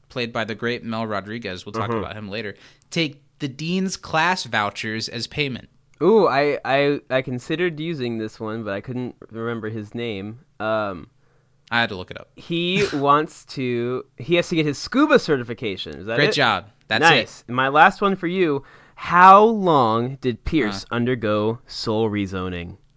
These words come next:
Speaker 1: Ooh. Three weeks?
Speaker 2: Really close.
Speaker 1: Uh, that was a guess. I don't know.
Speaker 2: Three months.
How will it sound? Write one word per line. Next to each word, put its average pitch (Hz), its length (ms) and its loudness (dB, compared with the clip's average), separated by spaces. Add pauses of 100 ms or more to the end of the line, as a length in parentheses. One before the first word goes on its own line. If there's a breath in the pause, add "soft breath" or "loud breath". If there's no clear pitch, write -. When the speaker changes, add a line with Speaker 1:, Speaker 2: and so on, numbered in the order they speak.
(640)
Speaker 1:
Ooh. 185 560 0 (720)
Three 180 200 0
weeks? 175 480 -4 (300)
Speaker 2:
Really 180 400 8
close. 190 840 2 (960)
Speaker 1:
Uh, 110 240 0 (580)
that 120 180 0
was 117 180 -4
a 107 40 -10
guess. 101 380 -2
I 101 120 -4
don't 98 120 -6
know. - 60 -6
Speaker 2:
Three 170 200 4
months. - 800 2